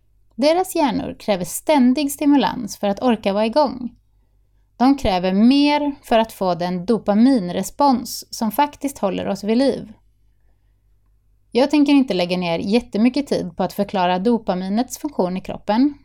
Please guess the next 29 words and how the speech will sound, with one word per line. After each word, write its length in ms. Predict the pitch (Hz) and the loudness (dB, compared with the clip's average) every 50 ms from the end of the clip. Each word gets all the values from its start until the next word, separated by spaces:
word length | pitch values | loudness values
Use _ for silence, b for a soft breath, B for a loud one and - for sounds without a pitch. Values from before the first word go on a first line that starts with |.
| _ _ - | _ _ -2
men 180 | 214 220 226 | 2 4 4
ni 100 | 240 269 | 4 4
känner 280 | 269 - 285 269 262 277 | 4 2 4 4 6 4
säkert 360 | 277 - 170 170 - 190 156 | 4 0 -4 -4 -4 -6 -4
igen 420 | 202 208 233 247 247 208 196 185 - | -2 0 2 2 2 2 0 -2 -2
att 160 | - - - | -4 -4 -2
detta 300 | - 220 220 - - 180 | -2 -2 -2 -4 -6 -6
har 160 | 180 185 180 | -2 -2 -2
en 100 | 175 175 | -2 -2
hyfsat 480 | 175 233 302 285 - - - 311 320 - | -4 -4 -6 -6 -4 -2 0 0 0 0
stor 240 | - - 196 190 180 | -4 -4 -4 -4 -4
funktion 580 | 180 202 202 196 - 196 180 175 175 180 180 | -4 -4 -6 -4 -2 -2 -2 -2 -2 -4 -6
i 100 | - 196 | -6 -8
vårt 300 | 180 185 185 180 185 185 | -6 -4 -4 -4 -4 -4
inbyggda 520 | - 226 214 202 180 180 175 170 185 185 175 | -2 0 0 0 -2 -4 -8 -6 -6 -6 -6
belöningssystem. 1000 | 185 196 214 220 214 180 180 180 180 - - 202 - - 269 269 - - 240 233 - _ _ _ _ _ _ _ _ _ _ _ _ _ _ _ _ _ _ _ _ _ _ _ _ _ _ _ _ - | -4 -2 0 0 0 0 -2 -6 -8 -8 -10 -10 -6 -2 -2 -2 -2 -2 -8 -12 -14 _ _ _ _ _ _ _ _ _ _ _ _ _ _ _ _ _ _ _ _ _ _ _ _ _ _ _ _ -2
Och 520 | - 277 285 220 - - _ - - - 208 190 - | 0 2 2 0 -2 -6 _ -18 -16 -16 -16 -16 -12
som 240 | - - 226 208 | -8 -4 -4 -2
precis 360 | 190 196 196 - 226 202 196 - - | -2 -2 -2 0 -2 -2 -2 -4 -4
allt 360 | - 269 294 302 302 294 - | -2 0 0 0 0 0 0
annat 280 | 311 254 202 180 - 208 | 0 0 0 -2 -4 -4
i 40 | |
kroppen 560 | 202 - 170 - - - - 196 190 - - - b b b b b b b b | -4 -2 -4 -4 -4 -4 -4 -2 -2 -2 -6 -8 b b b b b b b b
så 160 | - - 302 | -4 -4 -2
kan 160 | 294 320 302 | 0 0 0
detta 260 | 302 302 294 - 196 190 | 0 -2 -2 -2 -2 0
fungera 380 | - 214 214 196 185 170 180 | 0 0 0 0 0 -2 -2
lite 240 | - 185 180 - 226 | -4 -4 -4 -2 0
olika, 460 | 262 262 240 226 233 - - 302 320 | 2 2 2 0 0 0 0 0 0